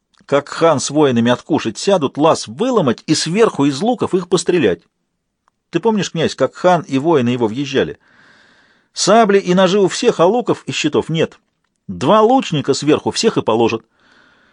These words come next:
«Хм, пожалуй, может получиться».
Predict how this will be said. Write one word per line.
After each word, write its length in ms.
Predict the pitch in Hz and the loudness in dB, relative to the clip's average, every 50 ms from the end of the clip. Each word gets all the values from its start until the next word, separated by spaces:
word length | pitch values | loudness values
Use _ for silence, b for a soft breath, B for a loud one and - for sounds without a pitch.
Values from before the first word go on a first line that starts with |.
| b b b b b b _ _ _ _ _ - | b b b b b b _ _ _ _ _ -8
«Хм, 320 | 147 139 120 104 90 80 | -4 -2 0 0 -2 -2
пожалуй, 480 | - 95 87 80 101 123 143 165 175 175 | -2 -4 -2 0 0 0 0 0 -2 -4
может 440 | 175 165 160 156 139 110 135 135 - | -4 -2 0 0 0 0 -2 -6 -6
получиться». 760 | - 160 165 160 - - 120 95 - - - - 78 78 - | -6 -4 -4 -4 -6 -6 -8 -8 -8 -8 -14 -14 -14 -18 -20